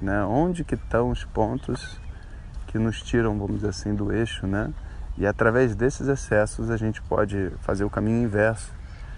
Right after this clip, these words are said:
e tentar descobrir qual que é a fonte de desequilíbrio. Porque se você, sei lá, cura uma compulsão por comida, né? Ou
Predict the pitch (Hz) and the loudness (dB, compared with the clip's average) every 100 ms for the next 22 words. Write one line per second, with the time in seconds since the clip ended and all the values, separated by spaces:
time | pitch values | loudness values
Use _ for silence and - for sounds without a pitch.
0 | - - - 98 101 101 110 - - 104 | -12 -8 -4 -2 0 2 2 0 -2 0
1 | 104 110 113 - - 101 - 113 - - | 2 2 0 -6 0 0 2 0 0 0
2 | 117 131 107 101 101 101 - 95 92 - | 0 0 -2 -2 0 -2 -2 -4 -4 -6
3 | - - - - - - - - - - | -10 -12 -10 -10 -10 -10 -10 -8 -8 2
4 | 143 - 127 131 - 156 143 113 - - | 2 2 0 0 2 4 4 2 -2 -6
5 | - - 117 107 120 95 - - 117 123 | -6 -2 4 6 4 2 -4 0 4 6
6 | 113 104 - 110 - 101 - 113 110 - | 4 2 0 -2 -2 -2 0 2 2 -2
7 | - - 104 101 143 90 95 110 110 95 | 0 2 4 4 4 4 4 2 4 4
8 | 87 | 4